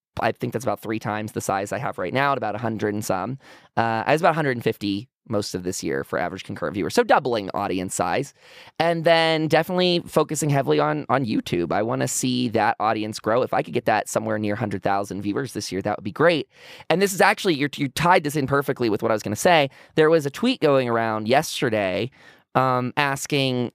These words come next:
streamers, "What's your, what's your goal for this year? Do you want to make money or do you wanna grow your audience?"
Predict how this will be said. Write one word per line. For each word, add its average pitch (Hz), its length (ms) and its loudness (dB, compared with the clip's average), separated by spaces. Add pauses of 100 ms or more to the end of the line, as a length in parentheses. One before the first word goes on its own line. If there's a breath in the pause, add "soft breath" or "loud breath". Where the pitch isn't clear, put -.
(160)
streamers, 151 720 0
"What's 143 260 -2
your, 131 220 -4
what's 120 140 -6
your 120 100 -2
goal 131 260 2
for 104 400 -4
this 110 240 -2
year? 120 220 0
Do 107 120 -10
you 113 160 -2
want 113 440 -6
to 110 440 -2
make 107 340 -4
money 160 500 2
or 143 120 0
do 131 80 -6
you 120 100 -6
wanna 110 200 -6
grow 95 260 -4
your 90 300 -6
audience?" 196 680 2